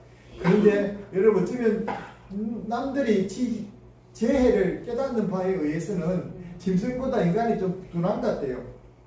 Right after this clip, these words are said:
물이 최고 하면 준비를 해야 되는데 준비를 하나도 안 하고 있다가 어려운 일 당하는 볼 때 그렇지 않습니까? 근데 하나님 보실 때는 인생이 당하는 일 똑같다.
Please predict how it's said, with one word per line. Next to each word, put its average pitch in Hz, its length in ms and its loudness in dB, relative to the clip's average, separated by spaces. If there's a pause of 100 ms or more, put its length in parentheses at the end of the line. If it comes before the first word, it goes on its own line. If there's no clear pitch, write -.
(880)
물이 247 420 0
최고 233 420 0
하면 214 400 0
준비를 262 360 0
해야 226 80 0
되는데 165 420 -2
준비를 202 340 -2
하나도 247 220 -4
안 170 160 -4
하고 185 200 0
있다가 165 500 -4 (240)
어려운 226 260 4
일 190 120 2
당하는 165 300 -6
볼 147 200 -4
때 165 140 -8
그렇지 170 280 -8
않습니까? 147 500 -12 (2000)
근데 254 580 -2
하나님 226 340 -2
보실 185 300 -4
때는 180 400 0
인생이 202 340 0
당하는 165 300 -2
일 - 40 -12
똑같다. 180 560 -8